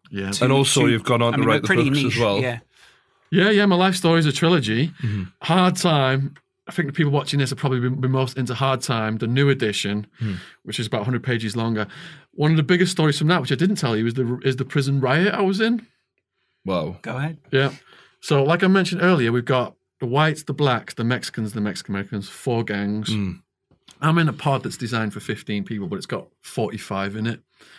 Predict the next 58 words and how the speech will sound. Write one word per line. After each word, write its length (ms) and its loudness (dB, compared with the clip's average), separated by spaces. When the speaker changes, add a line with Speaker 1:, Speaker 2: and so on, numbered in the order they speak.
Speaker 1:
So 100 -8
they're, 240 -4
they're 160 -2
all 320 0
got 220 -8
so 220 -2
many 140 0
tables 440 -2
in 60 -4
the 60 -4
day 140 -2
room 120 0
where 120 -2
they 120 -4
sit 280 -6
at. 280 -10
The, 220 -12
Speaker 3:
I, 120 0
Speaker 1:
the 80 -2
Speaker 3:
I've 80 0
Speaker 1:
racial 160 4
Speaker 3:
seen 140 2
those 260 2
Speaker 1:
gangs. 220 2
Speaker 3:
on, 80 2
I 80 2
don't 140 2
know 40 0
if 100 -4
you've 140 -2
watched, 280 -2
um, 400 0
sixty 380 -2
Days 260 0
Inside, 460 0
where 100 0
they 120 -2
put 180 -6
regular 320 0
Speaker 1:
Watched 100 2
it 120 0
all, 80 0
Speaker 3:
people. 100 4
Speaker 1:
yeah. 260 0
Yeah, 100 -6
it's 120 -6
Speaker 3:
Uh, 40 4
Speaker 1:
like 100 -2
Speaker 3:
which 140 2
Speaker 1:
that. 100 4
Speaker 3:
I 20 0
fucking 300 -2
Speaker 1:
It's 100 -2
Speaker 3:
love. 100 0
Speaker 1:
just 140 -4
like 160 -4
that. 240 -8
Speaker 3:
Aye. 320 -4